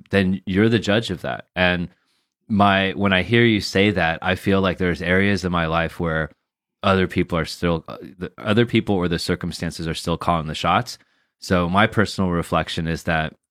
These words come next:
I want to do more of that. Absolutely. So I, I would not disagree with you at all. And it's, it's only you that can determine if this is working with you, working for you or not. So,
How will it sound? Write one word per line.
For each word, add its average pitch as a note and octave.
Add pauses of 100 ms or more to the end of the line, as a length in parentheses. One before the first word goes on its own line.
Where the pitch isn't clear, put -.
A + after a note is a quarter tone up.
I F2+
want F2
to F2
do D#2+
more D#2
of C#2+
that. B1
Absolutely. D2
So F#2+
I, F#2+
I F#2+
would G2
not F#2+
disagree F2
with E2
you D#2+
at D#2
all. G2
And D#2 (920)
it's, -
it's C3
only E3
you A#2+
that G#2
can F#2
determine F#2+
if D#2+
this E2
is D2+
working D#2+ (160)
with D#2+
you, D2+ (320)
working G2
for F2
you D2
or B1+
not. C2 (200)
So, -